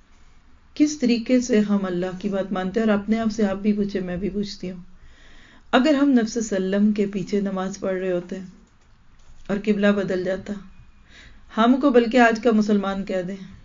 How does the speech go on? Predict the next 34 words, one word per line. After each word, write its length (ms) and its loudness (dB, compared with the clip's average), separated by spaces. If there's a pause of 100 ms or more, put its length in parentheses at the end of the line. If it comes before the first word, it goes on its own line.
(1500)
अगर 360 4
हमारे 680 6
सामने 380 4
ये 120 6
हुक्म 380 2
आता, 280 -2
आज 180 4
के 120 -2
मुसलमान 640 2
नमाज 340 4
पढ़ते 380 0
और 160 4
इमाम 300 4
साहब 300 0 (200)
घूम 200 4
जाते, 420 4 (520)
क्या 160 2
हाल 420 2
होता 220 2
उस 140 0
वक्त 160 -2
मस्जिद 400 -4
में? 160 -10 (1500)
हटो 280 4
बचाओ 440 2
और 260 4
नमाज 440 0
में 120 4
ही 60 4
लड़ाइयाँ 360 0
शुरू 200 -4
हो 80 -2
जानी 260 0
थी। 240 -10